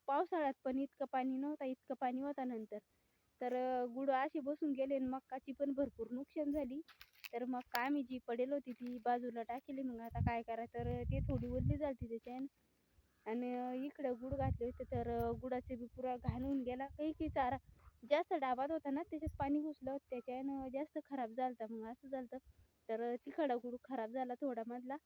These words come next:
आणि हो इकडं माथ्यावर आहे ना, तर त्याच्यानं काही इकडं खराब झाला नाही. इकडं तसा ना तसाच,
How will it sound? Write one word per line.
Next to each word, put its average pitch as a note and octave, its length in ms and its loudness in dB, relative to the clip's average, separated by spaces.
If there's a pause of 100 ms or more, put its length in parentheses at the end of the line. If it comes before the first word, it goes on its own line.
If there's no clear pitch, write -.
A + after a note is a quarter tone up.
(420)
आणि C4 160 6
हो B3+ 160 4
इकडं C4+ 420 2
माथ्यावर D4+ 520 10
आहे D#4 80 4
ना, D4 160 2
तर C#4 480 4
त्याच्यानं D4 380 6
काही D4+ 200 4
इकडं C#4+ 280 2 (100)
खराब C4+ 220 12 (100)
झाला B3+ 180 12
नाही. C#4+ 140 6 (500)
इकडं D4 420 2
तसा D4 220 -2
ना C4+ 200 -2
तसाच, C#4+ 260 -2